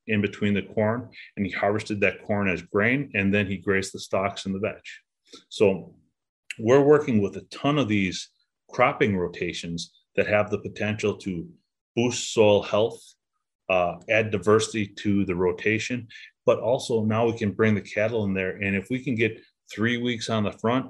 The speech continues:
and three weeks on the back at a minimum, I mean, that's huge when you start talking about the cost versus keeping them out there versus stored feed costs. So this is what I was talking about, the stored feed costs. Grazing the covers,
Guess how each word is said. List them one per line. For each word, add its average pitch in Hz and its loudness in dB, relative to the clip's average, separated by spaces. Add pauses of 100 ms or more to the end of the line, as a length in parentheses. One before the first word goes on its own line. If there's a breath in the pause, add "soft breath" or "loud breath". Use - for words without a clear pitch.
(100)
and 95 -6
three 120 -2
weeks 113 -4
on 107 0
the 92 -2
back 110 2
at 95 -6
a 87 -8
minimum, 98 0 (400 loud breath)
I 107 0
mean, 107 2
that's 135 0 (180)
huge 127 0
when 104 0
you 95 0
start 101 -2
talking 101 0
about 95 -2
the 110 -14
cost - -2 (480 soft breath)
versus 101 2 (200)
keeping 123 0
them 107 4
out 104 0
there 101 2
versus 90 -4
stored 87 -2
feed 85 -12
costs. - -16 (320 soft breath)
So 117 0
this 131 2
is 117 -4
what 110 6
I 107 8
was 104 2
talking 107 2
about, 92 -4
the - -20
stored 92 -2
feed 90 -12
costs. 80 -10 (300 loud breath)
Grazing 131 6
the 110 2
covers, 104 -2